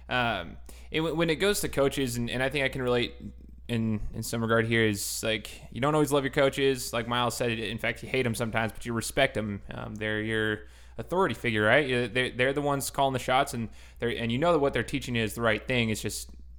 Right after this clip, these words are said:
you know, sometimes it's really hard in the spur of the moment. I think the same thing can be said at, at work, um, or wherever you might be, school, wherever it is. Sometimes you don't like your professor. Sometimes you don't like your boss. Sometimes you don't necessarily agree with everything that they tell you, but you gotta respect 'em.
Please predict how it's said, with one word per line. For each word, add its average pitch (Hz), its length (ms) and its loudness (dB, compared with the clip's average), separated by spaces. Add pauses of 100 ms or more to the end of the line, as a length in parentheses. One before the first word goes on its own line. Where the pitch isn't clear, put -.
you 110 120 -6
know, 101 100 -4
sometimes 110 380 -2
it's 101 100 -8
really 117 160 -2
hard 117 420 4 (200)
in 113 100 -4
the 107 140 -2
spur - 180 -4
of 113 60 0
the 113 40 0
moment. 113 220 0 (320)
I 135 60 -6
think 151 100 0
the 139 60 -2
same 147 240 0
thing 139 160 -2
can 127 80 -2
be 123 80 2
said 127 260 2
at, - 200 2
at 120 220 2
work, 107 320 2 (240)
um, 104 400 -4
or 113 160 2
wherever 123 300 2
you 117 140 2
might 107 240 2
be, 113 340 -2 (140)
school, 113 640 0
wherever 113 340 6
it 110 80 6
is. 107 240 2 (380)
Sometimes 123 360 0
you 117 60 0
don't 131 160 4
like 147 180 4
your 113 80 -6
professor. 113 400 0
Sometimes 120 380 -2
you 117 60 -2
don't 123 160 0
like 135 220 0
your 107 80 -4
boss. 104 500 2
Sometimes 117 360 0
you 120 60 -2
don't 123 240 0 (540)
necessarily 123 400 2
agree 120 240 2
with 135 120 0
everything 117 340 0
that 110 80 0
they 107 100 4
tell 143 200 2
you, 117 140 6
but 104 180 -2
you - 60 -10
gotta 113 160 4
respect 117 460 -2
'em. 104 180 -2